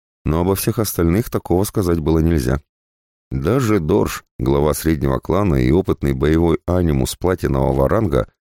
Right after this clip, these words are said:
защищался отчасти интуитивно и потому, что его комплексные защитные техники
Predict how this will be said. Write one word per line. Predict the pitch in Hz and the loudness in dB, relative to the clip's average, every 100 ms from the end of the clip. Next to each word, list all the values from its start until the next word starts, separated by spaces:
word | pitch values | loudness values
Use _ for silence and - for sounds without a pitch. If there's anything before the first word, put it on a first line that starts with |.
| _ | _
защищался | - 85 107 98 139 135 110 | -2 0 0 0 0 0 -2
отчасти | 98 - 113 - - | -2 0 -2 0 0
интуитивно | 98 - 101 80 71 69 65 - _ _ | 0 2 0 2 0 2 -2 -6 _ _
и | - | -2
потому, | 82 87 95 107 117 | -2 0 2 2 2
что | 92 - | 0 0
его | 85 85 87 | 2 2 0
комплексные | 101 87 78 - 80 78 | 0 0 -2 0 0 0
защитные | 80 - 92 80 80 | 0 -2 0 0 0
техники | - 110 85 69 73 | -2 -2 -2 0 0